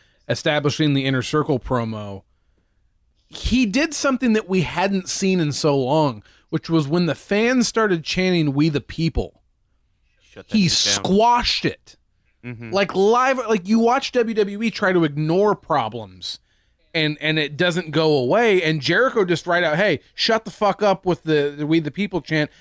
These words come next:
Speaker 1: That's over with." And it was like the people, that was what they wanted to hear. It was like they had been waiting for decades to have their shit addressed. The other thing
Speaker 2: <laughs>
Speaker 1: is,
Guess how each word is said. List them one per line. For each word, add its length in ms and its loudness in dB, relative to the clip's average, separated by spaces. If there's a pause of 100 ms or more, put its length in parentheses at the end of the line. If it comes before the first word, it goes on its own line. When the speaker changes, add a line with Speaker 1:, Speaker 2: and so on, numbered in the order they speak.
Speaker 1:
That's 380 -2
over 280 4
with." 220 4 (200)
And 120 0
it 80 -4
was 160 0
like 160 0
the 80 -6
people, 300 -2
that 80 4
was 100 0
what 120 0
they 100 2
wanted 340 2
to 60 -12
hear. 580 -2 (200)
It 40 -4
was 100 2
like 120 2
they 100 2
had 140 0
been 120 0
waiting 260 2
for 120 0
decades 600 -2
to 100 -4
have 240 -2
their 160 -2
shit 320 -4
addressed. 560 -4 (300)
The 140 2
other 200 2
thing 240 -2
Speaker 2:
<laughs> 0 -
Speaker 1:
is, 400 -2